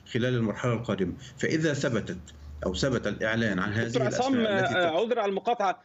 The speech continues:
Speaker 2: هل لديك معلومة ر-، يعني، في، يا دكتور عصام، في ظل أنه لا أحد من، من، من قيادات جماعة الإخوان المسلمين ولا حتى المتحدثين بهم أو القريبين،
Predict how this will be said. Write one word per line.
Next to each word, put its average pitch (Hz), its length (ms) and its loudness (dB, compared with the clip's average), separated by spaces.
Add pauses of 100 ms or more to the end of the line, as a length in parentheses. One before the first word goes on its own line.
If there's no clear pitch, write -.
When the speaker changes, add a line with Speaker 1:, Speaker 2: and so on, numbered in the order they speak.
(160)
Speaker 2:
هل 214 180 0
لديك 240 300 2
معلومة 214 480 0
ر-، 185 300 -2
يعني، 175 460 -2
في، 185 160 -8 (100)
يا 165 120 2
دكتور 185 240 -2
عصام، 185 320 0 (280)
في 196 60 6
ظل 269 260 2
أنه 233 200 2
لا 233 180 2
أحد 170 240 -4
من، 160 140 -2
من، 147 500 0 (320)
من 160 260 4
قيادات 139 360 2
جماعة 151 280 0
الإخوان 156 240 0
المسلمين 156 360 2
ولا 151 120 4
حتى 156 240 -2
المتحدثين 127 600 0 (280)
بهم 151 160 2
أو 220 120 4
القريبين، 165 580 0